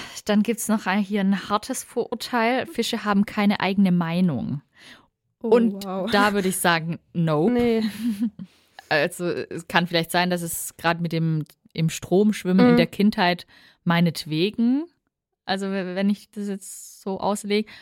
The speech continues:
Speaker 1: aber bei mir, also ich sag meine Meinung schon. <laughs>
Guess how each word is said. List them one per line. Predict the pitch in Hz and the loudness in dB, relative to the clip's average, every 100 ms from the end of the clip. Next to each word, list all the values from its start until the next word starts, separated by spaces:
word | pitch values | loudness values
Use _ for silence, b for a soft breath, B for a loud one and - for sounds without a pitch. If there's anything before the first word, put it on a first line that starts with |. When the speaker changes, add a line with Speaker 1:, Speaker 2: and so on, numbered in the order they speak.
| B B - | B B -20
Speaker 1:
aber | - 151 | -16 -10
bei | - 147 | -6 -4
mir, | 151 175 214 247 | -2 -2 -2 -4
also | 160 - | -10 -14
ich | - | -18
sag | - - | -18 -8
meine | 190 175 | -4 -4
Meinung | 160 147 151 | -4 -8 -10
schon. | - 214 175 240 | -6 -4 -2 -2
<laughs> | 285 | -2